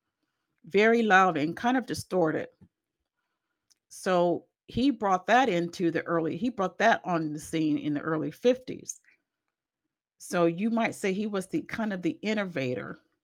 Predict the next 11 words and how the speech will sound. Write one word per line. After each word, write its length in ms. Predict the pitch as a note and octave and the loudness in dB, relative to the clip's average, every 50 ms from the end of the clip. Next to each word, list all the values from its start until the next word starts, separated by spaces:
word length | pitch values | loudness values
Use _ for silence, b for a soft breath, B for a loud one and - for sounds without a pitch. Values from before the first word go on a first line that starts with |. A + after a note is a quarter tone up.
| _ _ _ _ _ _ _ _ _ _ _ _ | _ _ _ _ _ _ _ _ _ _ _ _
for 260 | _ - F3 E3 D#3+ | _ 6 6 6 6
an 180 | - E3+ E3 C3 | 6 4 0 -2
influential, 1300 | E2 - G3 G#3+ A3 A3 - F3 F3 F3 F3 F3 F#3 F#3+ F#3 - - E3+ D#3+ D3+ D3 C#3+ C#3 D3 - _ _ _ _ _ _ | -2 0 0 0 -2 -2 -4 -4 -2 -2 0 0 0 -2 -4 -4 -2 0 0 0 0 0 -2 -4 -8 _ _ _ _ _ _
um, 460 | E3 E3+ E3 D#3 D#3 D3+ D3+ D3 D3 - _ _ _ _ | -4 -2 -2 -2 -2 -2 -4 -4 -6 -8 _ _ _ _
musician 720 | E3+ E3 E3 D#3+ D3+ - G3 G#3+ A#3 A3 - - E3 E3 D#3+ | -2 0 0 0 0 2 4 4 4 2 0 -2 -2 -2 -2
for 320 | D#3+ - - F3 E3 D#3+ | -4 -4 -2 0 0 0
those 380 | D#3 D#3 F#3 E3+ F3 F3 F3 E3+ | 0 0 2 2 4 4 2 0
that 160 | - D#3+ D3+ | -2 -4 -6
came 320 | - - E3+ D#3+ E3+ - - - | -6 -6 -4 -4 -4 -6 -6 -2
after 400 | F3+ G3 G#3+ A3 A3 - F#3+ F3 | 2 2 2 2 0 -2 -6 -6
him 480 | D#3+ - D#3+ D3 C#3+ C3+ C3+ D3 D#3+ | -4 -2 0 0 2 0 0 -2 -4